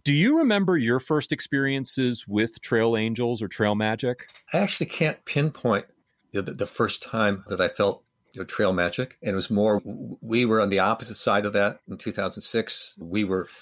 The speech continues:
Speaker 2: we'd gone out on the trail, these people who stayed with us and others, and we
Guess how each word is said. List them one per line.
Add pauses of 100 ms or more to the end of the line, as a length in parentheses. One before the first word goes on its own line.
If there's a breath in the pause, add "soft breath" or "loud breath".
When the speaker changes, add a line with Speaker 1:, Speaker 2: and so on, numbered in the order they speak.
Speaker 2:
we'd
gone
out
on
the
trail,
these
people
who
stayed
with
us
and
others,
and
we